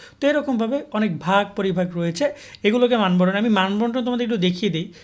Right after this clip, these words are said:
আমি একটু সংক্ষেপে আলোচনা করব। মানবন্টন নিয়ে ডিটেলস আমাদের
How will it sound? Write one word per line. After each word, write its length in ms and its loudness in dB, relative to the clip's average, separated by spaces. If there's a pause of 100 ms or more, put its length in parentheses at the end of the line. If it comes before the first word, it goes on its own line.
(140)
আমি 160 -4
একটু 440 -6
সংক্ষেপে 400 0
আলোচনা 300 -2
করব। 260 -4
মানবন্টন 600 0
নিয়ে 200 0
ডিটেলস 420 0
আমাদের 320 0